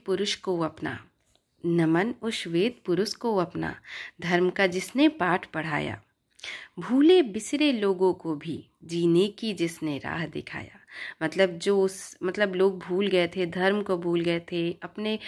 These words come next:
हम दूसरी पाश्चात्य संस्कृति की तरफ बढ़ रहे थे और बहुत सारी चीज़ें थी जिसको देखकर वो, वो ऐसा, मतलब उन्होंने धर्म का लोगों को ज्ञान कराया कि कैसे हमें धर्म का, धर्म की स्थापना करनी है, अपने धर्म को नहीं भूलना है।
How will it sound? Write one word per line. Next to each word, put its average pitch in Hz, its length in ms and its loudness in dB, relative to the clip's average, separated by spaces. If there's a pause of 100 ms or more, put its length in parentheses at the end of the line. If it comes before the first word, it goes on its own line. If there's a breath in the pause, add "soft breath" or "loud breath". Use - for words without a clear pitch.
(220 loud breath)
हम 208 160 0
दूसरी 185 400 0
पाश्चात्य 190 600 -2
संस्कृति 180 540 -6
की 180 120 -2
तरफ 175 220 -4
बढ़ 170 240 -2
रहे 170 240 0
थे 175 240 -6
और 226 180 -2
बहुत 226 300 -6
सारी 247 180 -2
चीज़ें 202 380 -2
थी 185 140 -4
जिसको 180 320 -2
देखकर 180 440 -2
वो, 170 220 -6
वो 196 280 -4 (320 loud breath)
ऐसा, 190 280 0 (120)
मतलब 190 300 2
उन्होंने 185 300 2
धर्म 180 360 -2
का 185 160 2
लोगों 175 320 0
को 175 160 -10
ज्ञान 170 320 0
कराया 165 480 -6 (480 loud breath)
कि 214 100 -4
कैसे 233 420 2
हमें 214 300 0
धर्म 185 280 -2
का, 185 200 0
धर्म 190 340 -2
की 190 160 -4
स्थापना 175 440 -2
करनी 170 420 -2
है, 185 120 0
अपने 202 220 -4
धर्म 190 260 -4
को 196 100 -6
नहीं 185 320 0
भूलना 160 400 0
है। 147 180 -8